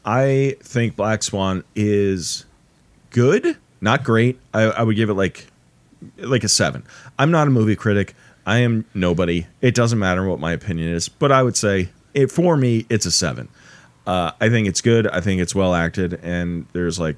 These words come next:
some cool imagery in it. But, like, I saw it once, and I'm never gonna watch it again.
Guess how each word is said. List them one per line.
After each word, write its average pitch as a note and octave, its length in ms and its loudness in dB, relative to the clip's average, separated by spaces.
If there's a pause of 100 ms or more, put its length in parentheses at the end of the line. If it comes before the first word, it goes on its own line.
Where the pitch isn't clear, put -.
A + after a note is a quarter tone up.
(120)
some A2+ 220 -2
cool G#2 260 0
imagery F2 400 -2
in E2+ 100 -2
it. E2+ 120 -6 (420)
But, B2 180 4
like, G2+ 360 0
I A2+ 100 2
saw A2 320 4
it G#2+ 120 -2
once, G2 520 0
and G#2 140 0
I'm G2 260 0
never G#2 260 2
gonna F2 180 -4
watch C#2+ 280 -6
it D2 80 -8
again. - 260 -12